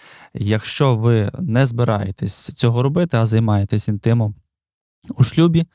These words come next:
це є гріх. Звичайно, не на смерть, тому що ви узаконили шлюб,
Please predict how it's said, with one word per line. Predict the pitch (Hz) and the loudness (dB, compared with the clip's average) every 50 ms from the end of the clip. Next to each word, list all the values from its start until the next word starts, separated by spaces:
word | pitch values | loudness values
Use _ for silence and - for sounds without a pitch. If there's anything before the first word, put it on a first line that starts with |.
| _ _ - - - _ - | _ _ -20 -20 -20 _ -2
це | - 165 165 139 | 0 2 2 2
є | 120 | 2
гріх. | 104 95 92 85 87 107 | 0 -2 -4 -6 -6 -2
Звичайно, | 117 156 - - 165 139 120 117 117 | -2 -2 0 2 2 2 2 2 2
не | 135 147 | 2 2
на | 170 175 | 2 2
смерть, | - - 208 208 196 - | 2 2 0 0 0 0
тому | - 156 156 151 143 | -2 2 2 2 2
що | - - 143 135 | 2 2 0 2
ви | 135 135 139 135 127 _ - - _ - | 4 4 2 2 2 _ -16 -20 _ 0
узаконили | 131 135 131 143 131 - 143 135 131 127 123 123 120 | 0 2 2 2 2 2 2 2 4 4 4 4 4
шлюб, | 120 - - 135 139 139 127 120 | 2 0 0 2 2 2 2 0